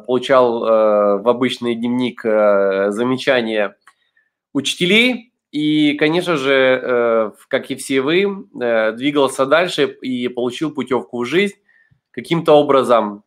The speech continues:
разными путями мы приходим в сетевой бизнес, э, хотим свободу, э, жизнь без ограничений, не иметь потолков, э, в финансах и, конечно же,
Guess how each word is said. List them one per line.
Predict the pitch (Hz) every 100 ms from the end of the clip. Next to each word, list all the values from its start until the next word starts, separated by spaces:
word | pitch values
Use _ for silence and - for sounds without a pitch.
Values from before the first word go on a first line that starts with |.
| -
разными | 127 143 131 123 120
путями | 131 127 143 131
мы | 117
приходим | 113 120 123 120 107
в |
сетевой | 104 113 110 110
бизнес, | 131 185 208 202 - _ _ _ _ -
э, | 117 110 104
хотим | 113 127 127
свободу, | 120 120 117 165 175 175 170 _ _ -
э, | 117 110 104 104 101 - -
жизнь | 117 120 139 131 120 -
без | 113 135 127
ограничений, | 120 117 120 113 185 185 185 175 _ _ _ _
не | - 117 131
иметь | 135 127
потолков, | 123 113 123 120 131 123 -
э, |
в | 113 110 107 107
финансах | 143 143 170 185 185 165 _ _ _ _ _ _ -
и, | 123 127 127
конечно | 120 127 143 147
же, | 123 117 113